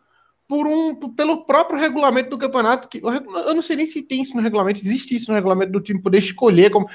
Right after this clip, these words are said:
e se o esporte quiser uma arbitragem da, da própria, do próprio esporte, ele pode? Como é que é isso? Eu não entendi. Eles escolhem como vai ser a arbitragem?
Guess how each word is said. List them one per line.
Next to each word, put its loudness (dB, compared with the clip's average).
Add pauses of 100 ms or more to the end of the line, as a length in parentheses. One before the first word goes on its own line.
(180)
e 6
se 4
o 6
esporte 4
quiser 4
uma 6
arbitragem 2
da, 4
da 0
própria, 0
do -4
próprio 0
esporte, -8
ele -8
pode? -2
Como -2
é 2
que -2
é 6
isso? 0
Eu 2
não 0
entendi. -2 (420)
Eles 6
escolhem 2
como -2
vai 0
ser -4
a 0
arbitragem? -2